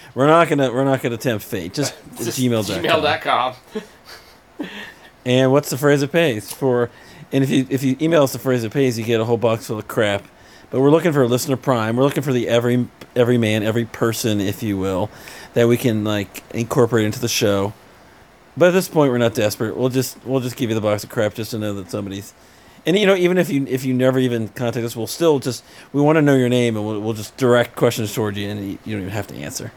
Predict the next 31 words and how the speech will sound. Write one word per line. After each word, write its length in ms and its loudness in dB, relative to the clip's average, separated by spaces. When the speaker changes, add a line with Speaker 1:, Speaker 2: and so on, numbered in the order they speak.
Speaker 2:
Our 200 2
phrase 340 -2
that 160 -6
pays 340 2
is 240 0
Temple 460 0
Greg 300 2
Camarillo. 800 2
<laughs> 40 -10
Speaker 1:
I-, 100 -12
I'm 100 -4
sorry, 220 -2
what 120 0
was 100 -4
the 100 -8
first 360 -2
one? 180 2
Speaker 2:
Temple. 540 0
Temple 340 0
Greg 260 2
Speaker 1:
Temple 340 4
Speaker 2:
Camarillo. 200 4
Speaker 1:
Gre-, 1500 -8
how 80 -4
about 160 2
Rabbi 460 4
Greg 280 -6
Camarillo? 600 -8
Speaker 2:
Rabbi 520 2
Greg 240 -8
Camarillo. 640 -12